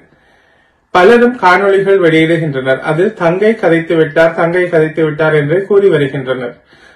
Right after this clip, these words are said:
அவ்வாறான துவாரகா ஏன் எங்களுக்கு தொலைபேசி எடுக்க மட்டும் தயக்கம் காட்டி வருகிறார் என்பது உண்மையாக எங்களுக்கு விளங்கவில்லை. எனது அப்பப்பாவும்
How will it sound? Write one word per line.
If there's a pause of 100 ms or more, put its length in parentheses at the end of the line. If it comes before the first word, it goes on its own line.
(100)
அவ்வாறான
துவாரகா
ஏன்
எங்களுக்கு
தொலைபேசி
எடுக்க
மட்டும்
தயக்கம்
காட்டி
வருகிறார்
என்பது
உண்மையாக
எங்களுக்கு
விளங்கவில்லை.
எனது
அப்பப்பாவும்